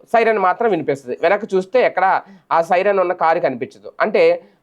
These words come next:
మామూలు కార్లలో కూడా ఇప్పుడు ఆ సైరన్లు పెట్టేస్తున్నారు. అది ఆ సైరన్ పెట్టేసి దానికి ఒక స్టిక్కర్ ఉంటది, ఎమ్మెల్యే అనో ఎంఎల్సీ అనో. తీరా చూస్తే లోపల ఆ వ్యక్తి ఎవరో ఉండరు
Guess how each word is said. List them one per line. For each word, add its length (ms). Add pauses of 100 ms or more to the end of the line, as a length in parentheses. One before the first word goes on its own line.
మామూలు 500
కార్లలో 520
కూడా 260
ఇప్పుడు 200
ఆ 60
సైరన్లు 380
పెట్టేస్తున్నారు. 680 (420)
అది 480 (160)
ఆ 100
సైరన్ 420
పెట్టేసి 600
దానికి 280
ఒక 100
స్టిక్కర్ 340
ఉంటది, 340
ఎమ్మెల్యే 500
అనో 200
ఎంఎల్సీ 520
అనో. 180 (420)
తీరా 180 (120)
చూస్తే 240
లోపల 320
ఆ 80
వ్యక్తి 300
ఎవరో 200
ఉండరు 320